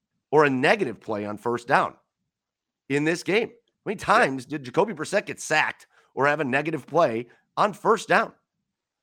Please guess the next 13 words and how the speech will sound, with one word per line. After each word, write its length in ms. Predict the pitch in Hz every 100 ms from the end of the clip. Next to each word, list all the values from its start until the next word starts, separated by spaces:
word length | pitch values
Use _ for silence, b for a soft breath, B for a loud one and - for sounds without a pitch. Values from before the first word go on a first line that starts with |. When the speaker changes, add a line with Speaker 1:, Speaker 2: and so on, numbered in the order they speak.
| _
Speaker 1:
Now 220 | 113 175 262
all 120 | 226
of 60 |
a 60 | 175
sudden 260 | - 175 160
you're 240 | 180 180
at 220 | 147 - _ _ _ _ _
second 380 | - 190 165 156
and 120 | 131
twelve, 400 | - 135 127 147
second 280 | 135 123 123
and 140 | 127
fifteen. 560 | - 135 127 208 208